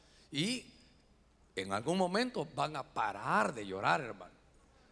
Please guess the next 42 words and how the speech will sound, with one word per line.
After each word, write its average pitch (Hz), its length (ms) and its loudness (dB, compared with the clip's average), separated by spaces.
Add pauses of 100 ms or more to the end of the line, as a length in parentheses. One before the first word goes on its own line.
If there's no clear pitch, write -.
(300)
Yo 135 100 2
no 208 120 2
sé 214 80 4
si 208 60 4
usted 226 120 6
ha 220 60 10
llorado 214 360 6
hasta 185 220 2
que 156 120 -2
ya 170 100 4
no 185 100 2
aguanta, 175 400 4 (580)
pero 175 280 6
si 165 240 0
tuviéramos 233 800 2
mucho 247 540 2
problema, 247 540 0
entonces 160 360 -2
sacaríamos 180 680 -4
un 214 100 -6
numerito 208 440 -4
ahí 208 80 0
en 208 60 -6
la 214 80 -6
pantalla 208 440 -4
y 214 40 -4
le 160 100 -2
decimos 160 480 -4 (260)
el 139 200 -4
número 165 600 0 (220)
trescientos 175 640 0
cinco, 220 440 -2 (220)
ahí 143 160 0
necesita 170 400 -2
ayuda 220 280 0
y 160 80 -2
usted 151 200 -2
mira 156 240 0
su 160 140 -6
numerito, 156 460 -2
trescientos 175 640 -6
cinco. 208 200 -8